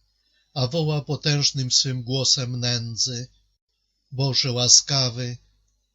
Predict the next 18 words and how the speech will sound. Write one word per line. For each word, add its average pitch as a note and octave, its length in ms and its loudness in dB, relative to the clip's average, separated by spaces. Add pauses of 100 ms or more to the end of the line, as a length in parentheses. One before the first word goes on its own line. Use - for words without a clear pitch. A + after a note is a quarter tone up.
nie D#3 160 2
odrzucaj C3+ 640 0
modlitwy A#2+ 800 -4 (420)
wygnańców B2 760 -2
tej B2 200 -4
ziemi. A#2 800 -2 (1200)
O B2 240 0
Panie, B2 760 -2 (340)
dobroci C3 720 2
niepojęta, A#2 1000 -2 (680)
który C#3+ 400 2
znasz C#3+ 460 6
na B2+ 160 4
wskroś C#3+ 640 4
nędzę C3+ 580 2
naszą B2+ 520 2
i C#3 200 -4
wiesz, A#2+ 600 0